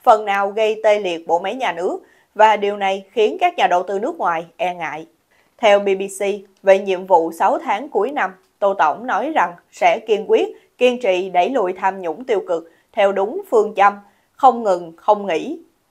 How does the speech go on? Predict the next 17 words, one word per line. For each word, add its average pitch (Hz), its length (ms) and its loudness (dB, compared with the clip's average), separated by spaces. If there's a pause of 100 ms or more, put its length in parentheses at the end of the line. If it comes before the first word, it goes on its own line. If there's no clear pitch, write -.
(160)
không 233 280 2
có 269 100 4
vùng 240 220 0
cấm, 214 420 0 (100)
không 202 220 2
có 220 100 4
ngoại 180 240 -2
lệ, 170 280 0 (160)
bất - 200 0
kể 180 280 2
người 202 220 -2
đó 175 260 0
là 247 140 -2
ai. 175 280 -2 (320)
Hình 220 180 2
ảnh 208 360 0
bảy 185 200 2